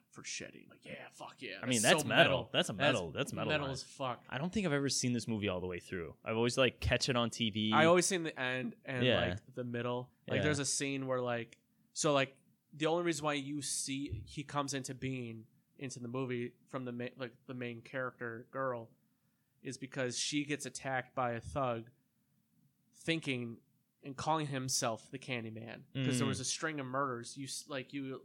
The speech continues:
Speaker 2: Oh, 'cause
Speaker 1: you
Speaker 2: wasn't
Speaker 1: don't
Speaker 2: she an
Speaker 1: see it, like
Speaker 2: investigative reporter or something like that?
Speaker 1: Yeah, something of that sort. Um,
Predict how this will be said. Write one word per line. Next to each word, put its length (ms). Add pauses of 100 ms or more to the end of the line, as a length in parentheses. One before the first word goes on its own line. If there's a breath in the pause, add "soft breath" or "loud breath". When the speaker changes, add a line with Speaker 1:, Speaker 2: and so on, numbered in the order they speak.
Speaker 2:
Oh, 720
'cause 140
Speaker 1:
you 60
Speaker 2:
wasn't 120
Speaker 1:
don't 80
Speaker 2:
she 160
an 20
Speaker 1:
see 40
it, 20
like 80
Speaker 2:
investigative 600
reporter 580
or 60
something 240
like 180
that? 280
Speaker 1:
Yeah, 440 (100)
something 300
of 100
that 200
sort. 400 (640 soft breath)
Um, 600